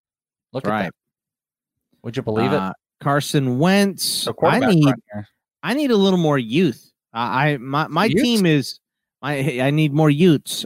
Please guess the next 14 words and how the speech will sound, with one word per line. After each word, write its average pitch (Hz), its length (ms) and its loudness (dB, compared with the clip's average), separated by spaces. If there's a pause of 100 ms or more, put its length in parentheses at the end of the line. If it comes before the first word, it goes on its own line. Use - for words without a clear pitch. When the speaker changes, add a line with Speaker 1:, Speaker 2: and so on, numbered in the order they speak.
Speaker 2:
Uh, 117 480 2 (340)
Leonard 175 300 0
Fournette, 160 460 2
Lev 135 360 0
Bell, 127 360 2
Michael 139 320 -2
Thomas, 127 400 -4
D 143 140 -6
K 147 180 -2
Metcalf, 117 520 -4
Tyler 131 300 0
Boyd, 113 340 -2
Travis 113 360 -2
Kelce, 98 480 -6